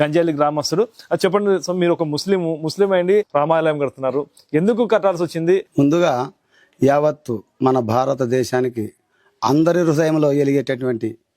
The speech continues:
Speaker 2: పరమాత్మ, అందరి హృదయంలో వెలిగేటటువంటి ఆ పరమాత్మనికి నా యొక్క హృదయపూర్వక నమస్కారములు. మరి రామ్ దేవాలయం ఎందుకు నిర్మిస్-, ఎందుకు కట్టాల్సి వచ్చింది మీరు అని మీరు అడుగుతున్నారు.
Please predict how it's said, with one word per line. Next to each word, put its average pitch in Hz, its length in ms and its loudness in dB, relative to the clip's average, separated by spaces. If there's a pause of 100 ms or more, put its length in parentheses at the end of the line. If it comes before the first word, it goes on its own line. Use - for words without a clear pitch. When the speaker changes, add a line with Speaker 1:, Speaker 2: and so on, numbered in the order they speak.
(600)
Speaker 2:
పరమాత్మ, 139 400 0
అందరి 143 240 0
హృదయంలో 147 440 0
వెలిగేటటువంటి 131 560 -2
ఆ 123 120 0
పరమాత్మనికి 127 680 -2
నా 127 120 -4
యొక్క 120 180 -4
హృదయపూర్వక 120 500 -2
నమస్కారములు. 120 640 0 (680)
మరి 113 380 -2 (520)
రామ్ 143 220 2
దేవాలయం 160 320 2
ఎందుకు 151 400 0
నిర్మిస్-, 139 560 -2 (120)
ఎందుకు 147 180 2
కట్టాల్సి 143 400 0
వచ్చింది 135 240 -2
మీరు 135 180 2
అని 127 120 0
మీరు 131 180 0
అడుగుతున్నారు. 120 720 -2